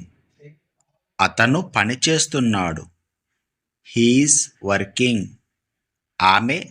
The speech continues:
చదువుతోంది. She is reading. వర్షం పడుతోంది. It is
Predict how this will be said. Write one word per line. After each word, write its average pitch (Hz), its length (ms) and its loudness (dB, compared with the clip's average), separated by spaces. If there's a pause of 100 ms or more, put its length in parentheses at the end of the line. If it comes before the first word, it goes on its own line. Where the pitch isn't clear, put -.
చదువుతోంది. 110 800 0 (1040)
She 113 180 2 (220)
is 156 100 0 (400)
reading. 113 440 2 (1160)
వర్షం - 420 4
పడుతోంది. 98 600 -4 (1000)
It 110 140 -6 (160)
is 139 140 4